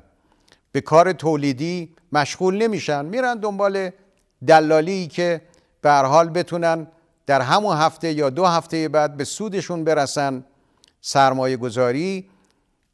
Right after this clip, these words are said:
یعنی اعتماد بلند مدت. هم مردم داخل ما این اعتماد بلند مدت رو نداشتن، به طریق اولا ایرانیان خارج از کشور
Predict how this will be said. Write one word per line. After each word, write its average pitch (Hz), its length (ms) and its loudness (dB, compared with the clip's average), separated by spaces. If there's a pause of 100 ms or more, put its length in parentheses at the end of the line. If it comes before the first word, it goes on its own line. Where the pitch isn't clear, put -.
(120)
یعنی 135 340 0
اعتماد 190 640 0
بلند 143 260 2
مدت. 117 680 -2 (1700)
هم 247 260 -4
مردم 240 360 -4
داخل 208 460 -2
ما 196 440 -4 (120)
این 196 140 -2
اعتماد 170 580 -2
بلند 156 280 2
مدت 147 440 0
رو 143 180 -4
نداشتن، 120 840 -4 (680)
به 147 120 -2
طریق 165 460 0
اولا 185 460 4
ایرانیان 151 720 0
خارج 160 340 0
از 147 180 -4
کشور 123 500 -4